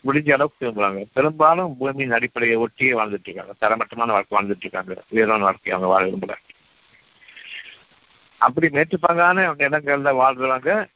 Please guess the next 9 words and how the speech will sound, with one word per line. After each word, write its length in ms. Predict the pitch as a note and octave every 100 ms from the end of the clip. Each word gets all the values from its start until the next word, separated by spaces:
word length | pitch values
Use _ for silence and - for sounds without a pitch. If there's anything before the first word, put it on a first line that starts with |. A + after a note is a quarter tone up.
| _ _
நான்கு 360 | B2+ C3 C#3
நாட்கள்ல 400 | C3 C3 C3+ B2
வாழ்றவங்க, 480 | A2 G2 F#2+ F#2 - G#2 - _ _ _
அதையும் 380 | - A#2+ B2+ D#3
விட 120 | C#3+ B2+
உயர்ந்தவங்க 540 | A#2+ B2+ B2 A#2+ C#3 E3+ - _ - - _ _
மன 320 | A2+ A2+ C#3+
வாசஸ்தலங்கள்ல 880 | C3 A#2+ - C3 - A2+ G#2+ G2+ G2+
வாழ்றவங்க, 500 | F#2+ F#2 F2+ -